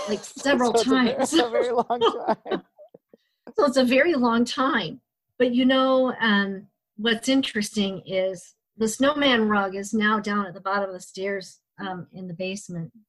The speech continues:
Speaker 1: And I smile every time I go down the stairs.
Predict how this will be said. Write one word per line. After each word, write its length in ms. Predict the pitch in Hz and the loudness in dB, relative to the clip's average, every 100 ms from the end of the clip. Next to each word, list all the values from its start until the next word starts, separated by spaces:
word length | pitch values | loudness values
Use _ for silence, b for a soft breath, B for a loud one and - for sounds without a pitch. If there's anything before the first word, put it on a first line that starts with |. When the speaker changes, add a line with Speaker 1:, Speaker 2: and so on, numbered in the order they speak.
| _ _ _ _ _ _ _ _ _ _ | _ _ _ _ _ _ _ _ _ _
Speaker 1:
And 160 | 220 196 | -2 0
I 140 | 226 | -2
smile 480 | 220 - 226 214 196 | -4 -4 -2 -2 -2
every 180 | 190 190 | -4 -8
time 240 | 214 190 | -10 -10
I 80 | 185 | -12
go 140 | 170 | -12
down 220 | 156 113 147 | -14 -14 -16
the 60 | |
stairs. 600 | 160 - 113 - - - | -16 -18 -20 -20 -20 -20